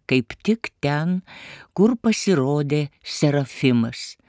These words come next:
Melsdamasis aš labai karštai prašiau Dievą, kad jis teiktųsi kam nors atskleisti dieną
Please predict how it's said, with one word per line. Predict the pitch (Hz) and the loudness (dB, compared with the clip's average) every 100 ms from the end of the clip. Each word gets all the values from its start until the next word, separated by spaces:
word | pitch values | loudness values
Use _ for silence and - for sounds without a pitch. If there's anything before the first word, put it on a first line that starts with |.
| - - - - - - _ _ _ | -20 -20 -20 -20 -20 -20 _ _ _
Melsdamasis | 185 220 233 - 214 202 202 - 190 - | 4 6 4 2 2 2 2 0 -2 -2
aš | 175 170 | 0 0
labai | 180 226 254 | 2 2 0
karštai | - 220 - - - 143 147 | 0 0 0 -4 -2 0 0
prašiau | - 143 143 - 151 143 | -2 -4 -2 0 0 0
Dievą, | 131 147 156 147 151 - - - - _ | 0 2 0 -2 -6 -8 -20 -20 -20 _
kad | 160 147 | 2 4
jis | 156 - | 2 0
teiktųsi | - 160 202 220 - 196 - | 2 6 4 2 -2 -2 0
kam | 196 185 175 180 | -2 0 2 2
nors | 180 175 180 | 2 0 -4
atskleisti | - - 214 226 190 127 - 120 | -4 -4 0 2 2 0 -4 -6
dieną | 113 123 185 208 170 | -2 2 2 4 2